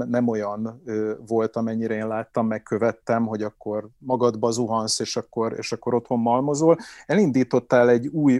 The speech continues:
projektet, ami a, ami a Facebookon meg az Instagramon követhető. Ö, ez a P D P vagy P D P, lehet, hogy ti így mondjátok, ö, ö, projekt, ahol, ö, ahol tulajdonképpen, ha jól látom, most nem annyira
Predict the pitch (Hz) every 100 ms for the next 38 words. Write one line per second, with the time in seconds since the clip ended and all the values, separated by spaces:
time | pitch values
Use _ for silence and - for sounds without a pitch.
0 | - 123 120 143 - 165 147 127 113 113
1 | 113 117 120 113 113 - 127 123 123 -
2 | 117 113 113 123 120 - 117 117 113 113
3 | 113 123 123 131 - 135 - 143 147 156
4 | - - - - - 113 113 120 113 113
5 | - 135 131 117 127 120 - 117 113 104
6 | _ 117 113 113 113 - 113 101 104 -
7 | 98 110 107 110 107 110 - 117 - 113
8 | 110 117 113 110 - 113 113 123 139 -
9 | - - - - 120 113 123 127 127 127
10 | 127 123 120 _ _ _ _ - 127 139
11 | 131 - 185 220 180 143 131 151 151 143
12 | 120 107 110 139 180 190 185 - 180 180
13 | 147 120 - 165 208 147 123 117 113